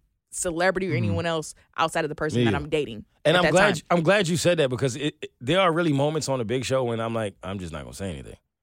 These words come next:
Speaker 3: Because by the time the opinions go around, I ain't gonna front. I'll be feeling like, maybe I'm, like, nuts. Because everybody will accept that. "Oh, that's, that's normal behavior." And I'm like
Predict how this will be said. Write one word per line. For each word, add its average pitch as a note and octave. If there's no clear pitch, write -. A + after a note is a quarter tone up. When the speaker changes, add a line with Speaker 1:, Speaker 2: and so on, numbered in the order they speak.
Speaker 3:
Because A2
by C#3+
the C3+
time E3
the D3
opinions D3
go D3+
around, D3+
I D3
ain't D3+
gonna G#2
front. C3+
I'll C#3
be D3
feeling G2
like, D2+
maybe F#2
I'm, D#2
like, -
nuts. -
Because C3
everybody F3
will B2+
accept E3+
that. -
"Oh, D#3
that's, D#3
that's C3
normal C#2
behavior." C2
And C#3+
I'm B3
like G3+